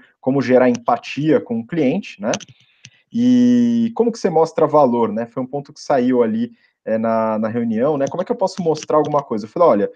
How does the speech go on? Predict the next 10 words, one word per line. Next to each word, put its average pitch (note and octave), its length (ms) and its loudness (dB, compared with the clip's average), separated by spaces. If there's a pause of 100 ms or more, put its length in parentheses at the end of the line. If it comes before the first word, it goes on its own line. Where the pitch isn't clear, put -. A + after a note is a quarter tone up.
(160)
se - 80 -18
você C#3 160 -4
tiver F#3+ 180 -2
um C3+ 140 2
bom D3+ 380 2
nível C3+ 340 -2
de B2 100 -8
Excel A#2+ 480 2
e A#2 40 2
modelagem A2+ 760 2